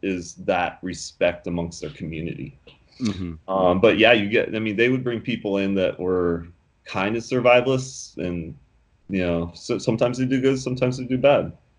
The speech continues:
Speaker 1: But in the end, you know, or even midway through the show, I mean, like I said, you get on there, these people get on there, and you can, if you watch the episodes, you see the digression of,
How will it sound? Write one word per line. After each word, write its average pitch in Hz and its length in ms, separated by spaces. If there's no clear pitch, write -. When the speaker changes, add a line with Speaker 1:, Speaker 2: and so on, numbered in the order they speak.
Speaker 1:
But 104 300
in 120 140
the 117 200
end, 127 400
you 113 100
know, 107 160
or 104 160
even 117 280
midway 113 260
through 107 200
the 95 60
show, 117 340
I 92 40
mean, 80 160
like 98 180
I 107 60
said, 98 340
you 113 140
get 131 220
on 123 220
there, 98 180
these 104 140
people 147 180
get 127 100
on 117 180
there, 117 260
and 101 200
you 147 80
can, 156 240
if 147 260
you 208 120
watch 165 320
the 127 100
episodes, 127 460
you 143 160
see 147 360
the 113 160
digression 104 800
of, 90 180